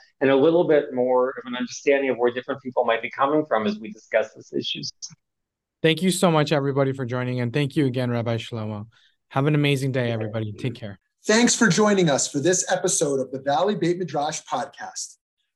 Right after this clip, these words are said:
Speaker 3: Remember that you can join our email list at valley beit midrash dot org to stay up to date on new programs,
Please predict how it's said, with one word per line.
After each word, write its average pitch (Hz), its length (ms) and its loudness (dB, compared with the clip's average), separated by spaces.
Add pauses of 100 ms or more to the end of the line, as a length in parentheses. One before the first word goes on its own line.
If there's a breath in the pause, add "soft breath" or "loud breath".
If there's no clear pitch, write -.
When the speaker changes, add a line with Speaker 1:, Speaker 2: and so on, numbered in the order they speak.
Speaker 3:
Remember 185 640 0 (220)
that 156 80 0
you 175 160 2
can 254 200 2
join 185 320 4
our 185 220 2
email 160 280 2
list 110 300 -8
at - 140 -20
valley 151 280 2
beit 175 200 4
midrash 160 500 -2
dot 151 280 -2
org 123 260 -4 (480)
to - 80 -4
stay 175 300 2
up 202 140 -2
to 220 100 -2
date 160 320 2
on 127 220 -6
new 175 180 0
programs, 139 840 -2